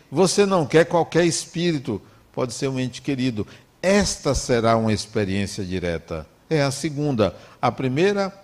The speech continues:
é pelo desdobramento. Quantos eu, desdobrado, eu não mantive contato, não conversei, não me levou para conhecer lugares no mundo espiritual, que deixou de ser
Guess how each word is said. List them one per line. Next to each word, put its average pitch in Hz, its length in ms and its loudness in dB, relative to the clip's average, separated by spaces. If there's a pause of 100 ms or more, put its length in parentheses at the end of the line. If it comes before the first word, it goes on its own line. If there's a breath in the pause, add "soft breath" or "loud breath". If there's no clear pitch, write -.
(160)
é 123 100 -2
pelo 117 300 -2
desdobramento. 101 1160 -4 (500 soft breath)
Quantos 220 1040 -2 (720)
eu, 170 420 6
desdobrado, 117 1040 2 (360 soft breath)
eu 160 120 -6
não 156 200 -6
mantive 143 460 -4
contato, 131 800 -6 (240 soft breath)
não 131 140 -6
conversei, 135 920 2 (320 soft breath)
não 151 140 2
me 170 120 4
levou 151 300 6
para 143 100 2
conhecer 143 520 0
lugares 135 640 0
no 120 100 -6
mundo 120 220 -6
espiritual, 120 720 -4 (280 loud breath)
que 175 120 0
deixou 185 380 6
de 165 140 2
ser - 640 2